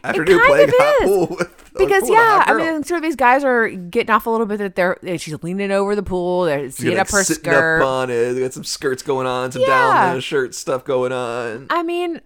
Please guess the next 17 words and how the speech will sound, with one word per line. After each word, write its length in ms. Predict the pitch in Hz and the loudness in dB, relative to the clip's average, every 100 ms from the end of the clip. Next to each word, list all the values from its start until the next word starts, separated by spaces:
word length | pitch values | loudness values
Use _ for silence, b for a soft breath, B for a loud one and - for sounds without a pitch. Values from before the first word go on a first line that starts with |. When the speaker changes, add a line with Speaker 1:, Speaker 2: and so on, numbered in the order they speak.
| - | -10
Speaker 2:
let's 340 | 330 349 - | -8 -8 -10
call 240 | - 277 | 0 2
it 100 | 277 | 2
what 140 | 247 285 | 0 -4
it 140 | 302 | -2
is. 340 | 339 320 233 - | -2 0 0 -2
Everyone 600 | - 190 233 254 294 262 - | -4 -2 0 0 -2 -4 -6
enjoyed 720 | 247 240 - 190 196 208 220 | -4 -4 0 0 2 0 0
the 120 | 233 | -4
experience 640 | 247 - 190 165 165 165 | -4 -6 -4 -2 -2 -4
for 140 | - 220 | -4 -6
the 80 | 233 | -2
most 240 | 175 151 | -2 -2
part. 380 | - 170 208 233 b b b | -2 0 0 -4 b b b
So, 560 | - 262 269 277 262 262 | -4 0 0 0 -6 -12
just, 460 | 339 370 349 - - | -6 -6 -6 -12 -10
yeah. 280 | 349 359 | -4 -4